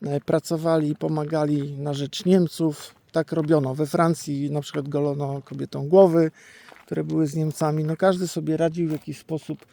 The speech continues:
mógł z tymi, którzy swoich rodaków zdradzali za pieniądze, żeby mieć lepiej, żeby mieć pełniejszy brzuszek. Ich bracia,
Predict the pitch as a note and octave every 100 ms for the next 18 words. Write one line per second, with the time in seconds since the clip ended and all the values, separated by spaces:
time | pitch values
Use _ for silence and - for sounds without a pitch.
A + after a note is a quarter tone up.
0 | - - - - - _ - E3 F#3 -
1 | - E3 C#3+ F3 G#3+ - E3 F3 F3+ F3+
2 | - - _ _ _ - _ _ - D#3
3 | D#3 - F3+ E3 E3 D#3 - - - -
4 | D3+ D#3+ D#3+ D3+ - D3 C#3+ - - -
5 | - - D3+ C#3+ E3+ D3+ D#3+ C#3+ C#3 C#3
6 | C#3+ - D#3 C#3+ C3+ C3+ C3 C3+ C3+ -
7 | - - - - - D3+ D#3 D#3+ D#3+ D3+
8 | - D#3 - D3 C#3+ C#3+ D3+ - C#3+ C#3+
9 | C#3 - D3 D3+ C#3+ D3 C#3 C3+ C#3 C#3+
10 | C#3 - - _ _ - _ _ _ -
11 | _ _ _ _ _ _ _ - F3 D3+
12 | D3 D3 - C3+ C#3 C#3 C3+